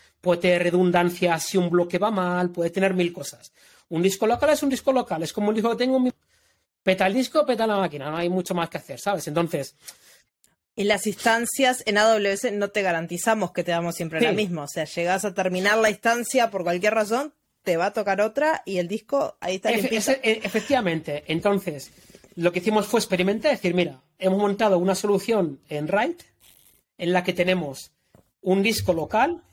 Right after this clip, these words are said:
Speaker 2: ¿Qué es raid
Speaker 1: raid,
Speaker 2: para
Speaker 1: sí.
Speaker 2: la gente capaz que no
Speaker 1: raid,
Speaker 2: conoce?
Speaker 1: co-, yo tampoco conozco, ¿eh? Yo lo cuento aquí como,
Speaker 2: <laughs>
Speaker 1: pero raid es una solución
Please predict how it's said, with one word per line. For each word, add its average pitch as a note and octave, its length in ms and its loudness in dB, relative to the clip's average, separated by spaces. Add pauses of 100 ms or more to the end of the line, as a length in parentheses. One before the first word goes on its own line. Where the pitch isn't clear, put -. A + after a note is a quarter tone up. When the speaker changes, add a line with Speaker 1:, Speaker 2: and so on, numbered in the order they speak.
Speaker 2:
¿Qué A#3 140 2
es G3+ 80 -2
raid F#3+ 380 0
Speaker 1:
raid, - 40 -8
Speaker 2:
para D#3 640 2
Speaker 1:
sí. - 80 -4
Speaker 2:
la F3+ 100 -2
gente F#3 280 -6
capaz E3+ 280 -6
que F#3 120 -8
no G3 80 2
Speaker 1:
raid, A3+ 160 -6
Speaker 2:
conoce? C4 220 -4
Speaker 1:
co-, - 40 -20 (180)
yo G#3+ 140 0
tampoco G#3+ 320 4
conozco, D#3 460 -2
¿eh? B3+ 160 0
Yo F#3+ 100 2
lo G3+ 160 2
cuento B3 300 2
aquí C4+ 640 -2
como, F#3+ 260 4
Speaker 2:
<laughs> A4 500 2
Speaker 1:
pero F3 240 4
raid A#3+ 340 2
es G3 180 0
una G#3+ 160 2
solución F#3 640 0